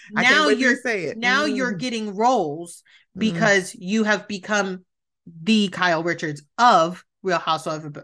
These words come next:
Speaker 2: Wives of Beverly Hills.
Speaker 1: Mm.
Speaker 2: And that's why you are being asked to reprise a role that once was not that big. Please make no mistake. If Kyle was not on Real Housewives of Beverly Hills, they would not have brought that character back.
Speaker 1: I'm just saying. C-,
Speaker 2: And
Speaker 1: so
Speaker 2: I
Speaker 1: can I
Speaker 2: feel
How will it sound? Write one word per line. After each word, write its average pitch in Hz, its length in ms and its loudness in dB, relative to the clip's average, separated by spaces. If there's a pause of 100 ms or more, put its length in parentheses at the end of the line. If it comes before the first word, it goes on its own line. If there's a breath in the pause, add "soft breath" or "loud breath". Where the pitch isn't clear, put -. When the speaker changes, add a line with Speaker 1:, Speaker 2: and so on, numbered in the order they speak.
Speaker 2:
Wives 156 320 -4
of 147 100 -8
Beverly 151 380 -6
Hills. 170 440 -8
Speaker 1:
Mm. 151 540 -10
Speaker 2:
And 175 480 4 (380)
that's 208 400 0
why 190 200 4
you 180 240 -4
are 170 80 0
being 175 260 -6
asked 170 220 -4
to 175 100 -6
reprise 165 560 -2
a 170 160 -8
role 170 400 -2
that 160 240 -4
once 208 300 -8
was 175 160 -8
not 170 240 -4
that 170 180 -6
big. 185 260 -4
Please 262 300 -6
make 208 220 -6
no 170 80 -6
mistake. 160 440 -8 (220 loud breath)
If 190 220 -8
Kyle 311 320 4
was 190 180 -2
not 175 260 -2
on 190 240 -4
Real 190 160 0
Housewives 185 380 -4
of 190 60 -8
Beverly 196 280 -4
Hills, 208 260 -4 (360 loud breath)
they 220 260 0
would 254 180 2
not 214 180 4
have 190 100 0
brought 180 200 2
that 156 140 -4
character 147 340 -4
back. 55 260 -12 (360)
Speaker 1:
I'm 269 120 -8
just 294 160 -6
saying. 220 380 -10 (140)
C-, 311 220 -2
Speaker 2:
And 226 80 4
Speaker 1:
so 214 80 6
Speaker 2:
I 208 80 4
Speaker 1:
can 311 100 0
I 349 60 2
Speaker 2:
feel 269 500 4